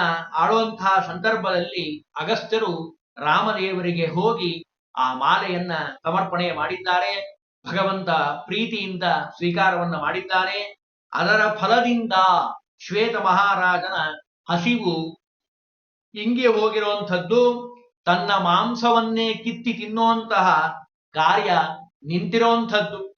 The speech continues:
ಅನ್ನ ಉಣ್ಣುವಂತಹ ಯೋಗ್ಯತೆ ಅವನಿಗೆ ಬಂದಿರುವಂಥದ್ದು.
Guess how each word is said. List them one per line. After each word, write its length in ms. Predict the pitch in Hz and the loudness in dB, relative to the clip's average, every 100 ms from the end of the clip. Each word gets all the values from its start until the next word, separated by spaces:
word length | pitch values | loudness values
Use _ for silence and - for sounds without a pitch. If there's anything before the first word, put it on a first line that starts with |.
| _ _ - | _ _ -4
ಅನ್ನ 260 | 175 226 233 | 0 2 2
ಉಣ್ಣುವಂತಹ 840 | 214 214 214 220 214 214 190 185 170 | 0 -2 0 0 0 -4 0 2 2
ಯೋಗ್ಯತೆ 840 | 180 208 180 226 202 170 170 170 - | 0 -2 -2 -2 0 -2 -2 -6 -8
ಅವನಿಗೆ 260 | 151 170 165 | -2 0 0
ಬಂದಿರುವಂಥದ್ದು. 1160 | 143 165 196 202 202 190 180 - 220 220 - | -2 -2 0 0 -2 -2 -4 0 0 0 -6